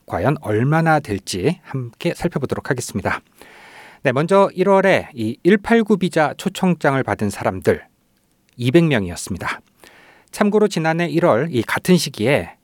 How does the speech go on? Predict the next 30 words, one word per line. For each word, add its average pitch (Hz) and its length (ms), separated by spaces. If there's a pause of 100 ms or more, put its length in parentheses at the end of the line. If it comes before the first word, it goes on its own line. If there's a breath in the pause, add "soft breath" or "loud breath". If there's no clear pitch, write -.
(180)
일팔구 147 460
비자 135 240
초청장을 156 720
받은 107 300
사람은 110 400 (380 loud breath)
천 - 280
명이었는데요. 120 840 (480 loud breath)
네, - 220
무려 139 440
오분의 170 400
일 175 120
수준으로 123 560 (100)
이 92 160
초청장 139 480
수가 165 400
줄어든 147 380
것을 104 260
저희가 98 320
볼 120 160
수 - 140
있습니다. - 440 (640)
다음으로 170 500
지난 160 340
일월 165 280 (220)
이 101 260
가족 160 300
후원을 190 280
통해 196 340
사구일 202 440
비자 156 240